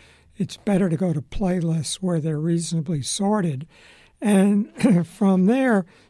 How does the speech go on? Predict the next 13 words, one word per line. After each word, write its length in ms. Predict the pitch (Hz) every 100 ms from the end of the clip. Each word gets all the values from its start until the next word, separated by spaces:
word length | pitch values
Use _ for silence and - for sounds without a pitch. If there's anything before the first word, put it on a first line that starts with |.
| _
you'll 180 | 190 170
find 580 | - 180 160 156 127 - _ _ _
technology, 960 | - 170 - 190 202 202 190 143 190 175
Frank 400 | - 175 156 -
Lloyd 240 | 160 156
Wright, 540 | 175 185 190 180 170 170 - _ _ _ -
um, 400 | 180 151 143 143
non-Western 720 | 160 170 160 165 - 190 160
architecture, 1080 | 175 190 185 - 202 170 - - 190 175
art 260 | 147 156 196
and 80 | 175
architecture, 640 | 175 170 202 180 175 -
very, 300 | 190 302 214